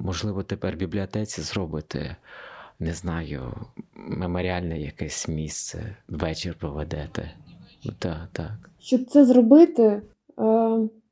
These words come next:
Speaker 2: потрібно спочатку прийняти той факт, що цієї людини немає. От, я не знаю, можливо, м, чи, м-, чи можливо мене зрозуміти, але поки що я не можу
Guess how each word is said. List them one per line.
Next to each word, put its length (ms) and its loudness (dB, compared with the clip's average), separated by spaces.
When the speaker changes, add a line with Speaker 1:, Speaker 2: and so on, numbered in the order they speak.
Speaker 2:
потрібно 440 10
спочатку 640 2
прийняти 720 6
той 200 2
факт, 420 0
що 420 2
цієї 480 6
людини 380 6
немає. 560 4
От, 300 -2
я 80 2
не 80 8
знаю, 300 8
можливо, 420 6
м, 540 0
чи, 140 -10
м-, 160 2
чи 140 -2
можливо 320 8
мене 220 10
зрозуміти, 680 8
але 200 8
поки 340 8
що 600 6
я 300 4
не 120 10
можу 580 8